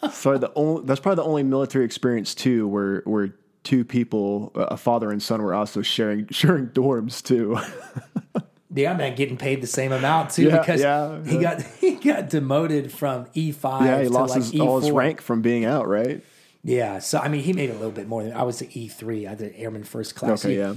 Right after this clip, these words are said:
Speaker 2: you only get to put on E four until you get your, uh, your three level, which is a
Speaker 1: Mm-hmm.
Speaker 2: bummer about the pararescue pipeline, <laughs> 'cause you're like,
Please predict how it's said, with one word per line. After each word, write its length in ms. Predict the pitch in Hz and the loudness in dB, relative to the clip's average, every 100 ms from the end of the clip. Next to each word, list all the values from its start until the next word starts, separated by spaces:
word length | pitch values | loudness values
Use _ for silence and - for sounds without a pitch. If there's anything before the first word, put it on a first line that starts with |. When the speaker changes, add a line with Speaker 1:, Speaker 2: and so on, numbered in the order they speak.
| - | -2
Speaker 2:
you 120 | 175 | 0
only 100 | 196 | 2
get 120 | 175 | 0
to 60 | 143 | -2
put 140 | 143 | -2
on 180 | 147 135 127 | -2 0 -4
E 80 | |
four 280 | 127 - 131 | -6 -4 -4
until 300 | 120 113 123 | -4 -6 -8
you 60 | 113 | -6
get 260 | 120 120 | -6 -6
your, 160 | 123 110 | -8 -8
uh, 100 | 104 | -10
your 140 | 117 | -10
three 260 | 120 127 131 | -8 -4 -4
level, 380 | 127 110 101 95 | -2 -6 -10 -6
which 220 | 139 139 | -4 -2
is 100 | 151 | 0
a 60 | 156 | 0
Speaker 1:
Mm-hmm. 100 | 147 | 2
Speaker 2:
bummer 240 | 147 147 | 2 2
about 180 | 127 123 | 0 -2
the 60 | |
pararescue 500 | 123 123 120 117 120 | -4 -4 -4 -4 -6
pipeline, 480 | 113 123 127 - 113 | -8 -8 -8 -8 -12
<laughs> 120 | 135 | -10
'cause 180 | - 131 | -10 -8
you're 80 | 160 | -6
like, 220 | 151 139 | -6 -8